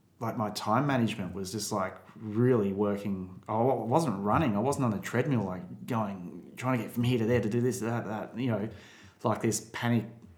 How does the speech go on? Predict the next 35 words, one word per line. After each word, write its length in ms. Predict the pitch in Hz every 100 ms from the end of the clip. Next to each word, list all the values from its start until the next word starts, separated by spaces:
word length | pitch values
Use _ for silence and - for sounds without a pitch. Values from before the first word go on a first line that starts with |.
| -
sort 200 | - 107
of 80 | 104
strict, 480 | - 120 98 - 101
uh, 200 | 104 101
stricken 380 | - 117 107 104
way 220 | 113 127
that 80 | 113
I've 140 | 98
gone 220 | 104 104
about 260 | 110 107 107
everything 280 | 98 98 98
for 140 | -
my 80 | 101
whole 240 | 92 98
life. 280 | 98 117 117 104
I 40 |
was, 280 | 98 98 - - - - - - - - 135
I 40 |
was 60 | 127
just, 160 | 120
like, 180 | 107 101
going, 280 | 113 110 151
"Oh, 240 | 156 147 - 147
you 80 |
know, 120 | 127 117 117
if 140 | 120 -
someone, 460 | 127 120 113 110
if 140 | 113 127
I 60 | 117
get 140 | 107
the 100 | 110
red 200 | 113 104
light 300 | 101 110 117
or 160 | 107
if 140 | 101